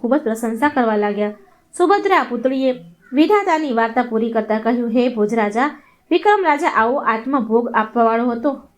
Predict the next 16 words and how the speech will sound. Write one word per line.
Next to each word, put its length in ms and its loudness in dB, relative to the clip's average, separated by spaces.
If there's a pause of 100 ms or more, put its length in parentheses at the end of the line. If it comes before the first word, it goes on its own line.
(120)
તેના 300 2
જેવા 400 0 (380)
હિંમતવાન 520 2
અને 180 0
પરગજુ 800 0 (100)
રાજા 360 2
જ 40 -4 (440)
આ 120 2
સિંહાસન 480 -2
ઉપર 240 -2 (160)
બેસી 280 2
શકશે." 500 -4 (280)
આટલું 320 0
કહી 200 0
સુભદ્રા 420 -2
પુત્રી 440 -4